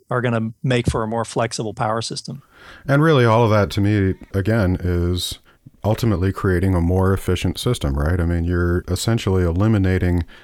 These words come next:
Speaker 2: a huge excess of capacity that's just waiting around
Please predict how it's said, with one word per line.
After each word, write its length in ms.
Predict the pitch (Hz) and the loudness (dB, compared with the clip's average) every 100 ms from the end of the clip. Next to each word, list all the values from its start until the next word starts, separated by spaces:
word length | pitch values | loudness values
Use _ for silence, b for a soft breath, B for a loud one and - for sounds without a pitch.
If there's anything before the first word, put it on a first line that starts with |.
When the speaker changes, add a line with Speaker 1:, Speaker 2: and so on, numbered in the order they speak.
| B 87 | B -4
Speaker 2:
a 80 | 90 | -4
huge 480 | - 127 123 101 - 98 | 0 2 2 0 -4 -2
excess 520 | 101 - 90 82 - | -2 0 0 0 -2
of 140 | 82 | -2
capacity 680 | - - 85 95 - 92 82 | -2 -2 -2 -2 -2 0 0
that's 200 | 82 - | 0 -2
just 200 | 92 85 | -4 -2
waiting 360 | 85 87 92 | 0 0 0
around 560 | 82 82 85 80 71 | 0 0 0 -2 -2